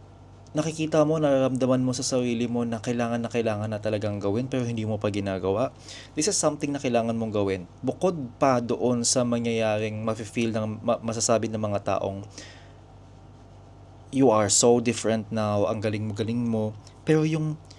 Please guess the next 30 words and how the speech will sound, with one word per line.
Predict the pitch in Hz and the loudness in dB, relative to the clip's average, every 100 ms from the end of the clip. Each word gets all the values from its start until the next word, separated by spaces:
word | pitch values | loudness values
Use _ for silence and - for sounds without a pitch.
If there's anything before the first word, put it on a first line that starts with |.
| - - - - - - - - - | -20 -20 -20 -20 -20 -20 -20 -20 -12
walang | - 147 165 165 | 4 6 6 4
katumbas | 156 151 131 117 113 110 - - | 4 4 6 4 4 4 4 2
yung | 123 120 113 113 110 - | 2 2 2 -4 -8 -2
mararamdaman | 127 131 127 123 120 113 113 104 | 2 4 4 2 0 0 0 0
mo | 107 104 | 0 -2
para | 104 104 101 | 0 0 0
sa | 101 | -2
sarili | - 101 95 92 | -2 -2 -4 -6
mo. | 85 80 - - - - - - - - | -10 -12 -18 -20 -20 -18 -20 -20 -14 -4
Ito | 139 156 | 2 2
yung | 160 | 2
sinasabi | 151 139 135 117 123 120 | 0 0 -2 0 0 0
ngayon | 117 110 110 | 0 0 0
sa'yo | - 107 101 95 - - - - - - - - - - - - - - - | 0 2 0 -2 -6 -18 -20 -20 -20 -20 -20 -20 -20 -20 -20 -16 -16 -16 -6
ng | 135 147 143 | 2 2 4
cards. | 131 117 98 - - - - - | 2 2 2 -2 -2 -14 -16 -2
Kasi | 165 165 151 143 - - - - - - - - | 2 4 4 0 -8 -20 -20 -20 -20 -20 -20 -12
may | - 160 | 0 2
mga | 170 175 | 4 4
bagay | 170 160 151 156 | 6 6 6 6
dito | 139 135 127 139 | 6 4 4 2
na | |
kailangan | 139 143 135 131 | 4 2 2 0
mo | 127 123 | 0 0
na | 120 | 0
talagang | 117 110 110 | 0 0 -2
ayusin. | 98 98 92 - 92 95 | -2 -6 -4 -4 -4 -4
And | 135 | -4
it | 120 95 156 | -4 -4 0
is, | 151 - | 2 2